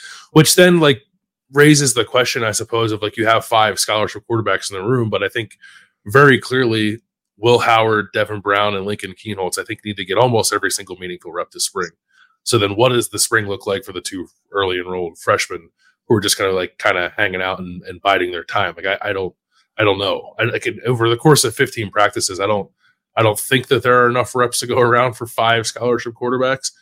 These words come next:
But at the same time, you have to keep Julian Sain and Aaron Owen, like, engaged um, and, and believing that they are the future of, of the program. So that's gonna be, like, an additional thing packed on top of all this that Ryan Day is gonna have to balance.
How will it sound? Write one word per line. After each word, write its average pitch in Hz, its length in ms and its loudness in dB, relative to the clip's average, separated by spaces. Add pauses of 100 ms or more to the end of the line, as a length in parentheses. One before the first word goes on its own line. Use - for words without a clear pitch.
(420)
But 117 100 4
at 113 60 4
the 117 60 2
same 139 260 4
time, 123 240 2
you 107 160 -2
have 110 200 0
to - 80 -8
keep 110 360 -6
Julian 110 360 -4
Sain 107 260 -4
and 101 140 -6
Aaron 104 180 -2
Owen, 104 240 -2
like, 95 220 -10
engaged 107 640 -2 (540)
um, 92 500 0 (280)
and, 92 520 0
and 90 380 -4
believing 104 520 -4
that 101 140 -6
they 98 120 0
are 101 120 0
the 92 100 -8
future 104 420 -4
of, 98 220 -10
of 101 180 -10
the 90 60 -10
program. 113 460 -2
So 113 140 -2
that's 139 180 2
gonna 110 240 -6
be, 101 180 -4
like, 95 180 -4
an 92 80 -10
additional 95 500 -2
thing 95 400 -6 (400)
packed 107 240 0
on 98 140 -2
top 104 220 0
of 92 100 -8
all 110 240 4
this 87 160 -4
that 92 100 -12
Ryan 92 240 -4
Day 87 60 -6
is 87 100 -2
gonna 92 160 -10
have 87 140 -10
to - 80 -20
balance. - 480 -10